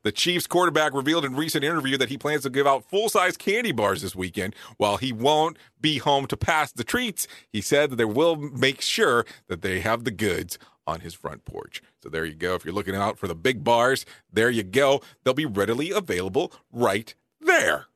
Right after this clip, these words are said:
So there you go. Anyways, let's talk about some things that happened back on this date, because I think it's important that we do. So I'm gonna do this right now because I don't wanna skip it, and I have a bad habit of doing this. Back in, on this date in nineteen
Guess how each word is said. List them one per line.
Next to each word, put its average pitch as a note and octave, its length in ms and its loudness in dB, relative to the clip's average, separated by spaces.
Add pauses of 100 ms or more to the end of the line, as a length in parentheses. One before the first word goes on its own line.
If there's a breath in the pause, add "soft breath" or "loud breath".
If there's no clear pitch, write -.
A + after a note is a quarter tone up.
So F2+ 200 -4
there D2+ 200 -8
you F2 140 -14
go. A#2+ 300 -2 (520 soft breath)
Anyways, C#4+ 440 2
let's C4 160 -4
talk C#4+ 240 2
about B3 260 4
some G3+ 140 -2
things A#3 320 2
that G3+ 100 4
happened G#3 380 0
back G3 200 0 (120)
on D3 320 0
this A#3 220 4
date, F#2 440 -4
because A#2+ 180 -6
I B2+ 60 -2
think G#3+ 160 -6
it's - 100 -6
important G#2 440 -4
that F#2 80 -8
we F#2+ 100 -10
do. G2+ 320 -6 (300 soft breath)
So - 80 0
I'm C#3+ 40 -4
gonna G3+ 120 -2
do C#3 260 -4
this D3 220 -2
right A#2+ 280 2
now A#2 280 2
because A#2 260 -2
I A2 80 0
don't A#2 400 -2
wanna A#2 180 -2
skip C3+ 320 -2
it, C3+ 80 0
and A2+ 80 -4
I G#2 60 -2
have A2+ 140 -4
a G#2+ 40 -10
bad A2+ 280 -2
habit G2 240 -2
of F2 80 -10
doing G#2+ 240 -4
this. D#2+ 260 -20 (720)
Back B3 400 -2
in, D#3 260 0 (320)
on A#2+ 280 0
this F3+ 240 2
date F2+ 300 0 (100)
in G2 260 -4
nineteen F#3 680 -4